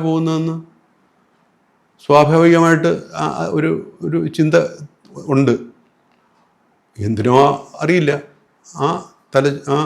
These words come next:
അരയന്നത്തിൻ്റെ തലയുടെ ഭാഗത്തോട്ടാണ് അടുക്കുന്നത്. തലയുടെ ഭാഗത്തടുത്ത്, തലയുടെ അടുത്ത് ചെന്നപ്പോൾ ഈ അരയന്നം ഡിസപ്പിയർഡ്, അ-, അപ്രത്യക്ഷമായി. ആ ഭാഗത്ത്, തലയുടെ ഭാഗത്ത്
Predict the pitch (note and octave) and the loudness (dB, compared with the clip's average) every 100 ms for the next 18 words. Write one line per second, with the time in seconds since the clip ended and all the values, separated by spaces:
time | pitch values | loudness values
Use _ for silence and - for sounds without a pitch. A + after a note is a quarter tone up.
0 | - C3+ C#3+ D3+ C#3+ C#3+ C#3+ C#3+ C3 C3 | -4 0 2 0 -2 -2 -2 0 2 6
1 | D3 D#3+ D3 B2 A2+ G#2 G#2 G#2+ G#2 A2+ | 6 4 2 0 0 -2 -6 -6 -10 -14
2 | G#2 - _ _ B2 B2 D3+ D#3+ D#3 C#3+ | -18 -20 _ _ -2 2 2 2 0 0
3 | C#3 B2+ B2 - A#2+ A#2+ C3+ C#3+ A#2+ A#2 | 0 -2 -4 -6 -6 0 4 4 2 -2
4 | A#2 G#2+ G#2 F#2+ - _ _ _ _ A#2 | -4 -4 -6 -10 -18 _ _ _ _ -2
5 | B2 B2 B2+ B2 A#2+ B2 - - A2 G#2 | 0 2 2 0 -4 -10 -10 -8 -6 -8
6 | G2 G2+ - _ _ C#3 C#3 - C#3+ D3 | -10 -14 -16 _ _ -16 -16 -12 -8 -6
7 | C#3 B2+ - - A#2+ _ _ _ _ _ | -4 -6 -8 -16 -20 _ _ _ _ _
8 | _ _ _ _ - A#2+ E3 D3 A2+ G#2+ | _ _ _ _ -10 2 2 4 2 0
9 | G#2 C3+ - _ _ _ - A#2+ C3+ D3 | -4 -14 -18 _ _ _ -4 0 2 2
10 | C3+ G2+ G2 F#2 - | 0 -8 -8 -10 -16